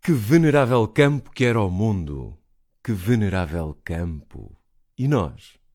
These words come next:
que lhe fizemos? Nas escarpas, nos comoros, nos vales, já não levantam ouro os cascos dos cavalos. Esses aí puxavam a quadriga de Apolo. Ficaram sem emprego. O sol está parado.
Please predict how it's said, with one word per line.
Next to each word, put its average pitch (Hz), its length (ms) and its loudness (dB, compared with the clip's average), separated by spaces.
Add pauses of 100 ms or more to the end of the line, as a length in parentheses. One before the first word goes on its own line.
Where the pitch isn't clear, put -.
(140)
que 151 60 -6
lhe 151 80 -2
fizemos? 107 580 -6 (880)
Nas 139 200 -4
escarpas, 104 680 -4
nos 104 180 -4
comoros, 95 580 -6
nos 92 220 -6
vales, 117 420 -2 (300)
já 151 160 -2
não 165 180 0
levantam 160 320 2
ouro 139 300 2
os 135 140 -4
cascos 113 400 -4
dos 104 160 -6
cavalos. 82 680 -6 (840)
Esses 120 340 -2
aí 113 260 0
puxavam 123 600 -2
a 113 40 -2
quadriga 101 400 -2
de 90 100 -4
Apolo. 67 520 -10 (320)
Ficaram 73 400 -12
sem 71 220 -10
emprego. 58 440 -14 (440)
O - 60 -18
sol 110 460 -6 (220)
está - 240 -10
parado. 65 420 -14